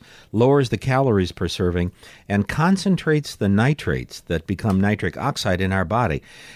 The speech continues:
In fact, So True's organic fermented beet powder contains up to twice the level of nitrates compared to regular beet powder. So that in and of itself is a big plus. But fermenting also increases the bioavailability of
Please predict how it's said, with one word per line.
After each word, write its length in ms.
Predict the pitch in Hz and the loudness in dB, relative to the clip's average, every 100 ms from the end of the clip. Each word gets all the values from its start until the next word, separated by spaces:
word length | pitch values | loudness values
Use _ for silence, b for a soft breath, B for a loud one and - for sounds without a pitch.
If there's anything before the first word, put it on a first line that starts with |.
| B _ - | B _ -2
In 240 | 135 151 | 2 2
fact, 680 | 143 185 185 87 87 _ - | 2 0 2 2 -2 _ -14
So 220 | - 139 151 | -4 -2 0
True's 280 | 156 135 | 0 0
organic 520 | - 107 110 131 160 - | 2 -2 0 0 0 -2
fermented 480 | 143 123 127 143 113 | 0 2 2 -2 -2
beet 220 | 127 - | -4 -2
powder 340 | 80 67 67 | -4 -2 -4
contains 460 | - 85 107 101 101 | -4 -4 0 0 0
up 160 | 95 | -4
to 80 | - | -8
twice 680 | - - - 170 190 - - b b b | -12 -12 -2 0 0 -2 -10 b b b
the 100 | 120 | -2
level 480 | 117 131 123 117 117 B B - | 2 2 4 2 2 B B -6
of 120 | 92 | -2
nitrates 600 | 104 120 120 87 69 - | 2 2 0 -2 -2 -4
compared 400 | - 90 104 104 | -4 0 0 2
to 60 | 113 | 0
regular 380 | 165 139 - | 0 -2 -4
beet 220 | - 71 - | -6 -14 -10
powder. 320 | 60 57 - | -10 -10 -14
So 260 | - 76 71 B B - | -10 -8 -8 B B 0
that 220 | 127 156 | 2 4
in 100 | 147 | 4
and 140 | 127 | 4
of 120 | 120 90 | 2 0
itself 380 | - 117 87 - | -2 0 -2 -4
is 160 | 92 | -8
a 60 | 80 | -6
big 220 | 73 65 | -6 -8
plus. 400 | - 57 - - _ b b | -12 -14 -14 -20 _ b b
But 300 | 123 117 117 | -2 -2 -4
fermenting 380 | - 151 208 185 | -2 0 2 2
also 280 | 135 165 123 | 0 0 0
increases 440 | 101 - 107 98 | 0 0 -2 -2
the 100 | 98 | -2
bioavailability 1080 | 85 113 117 98 107 104 98 104 117 80 73 | -2 0 0 0 0 -2 -2 -2 -2 -2 -4
of 140 | 65 | -6